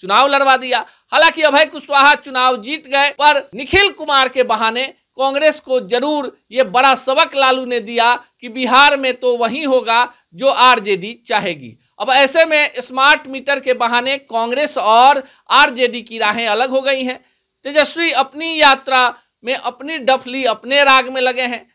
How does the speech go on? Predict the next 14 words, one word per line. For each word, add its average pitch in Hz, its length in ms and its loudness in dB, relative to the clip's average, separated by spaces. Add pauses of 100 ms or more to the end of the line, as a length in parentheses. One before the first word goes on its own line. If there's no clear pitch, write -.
(180)
तेजस्वी 277 420 -4
की 285 280 -6
यात्रा 254 400 4
और 262 120 2
बैठकों 247 500 -2
में 269 180 -2
महागठबंधन 247 880 -2
के 240 180 -2
नेताओं 233 420 -2
को 240 180 -6
निमंत्रण 202 540 -4
नहीं 302 200 2
मिलता 285 340 -2
है। 262 240 2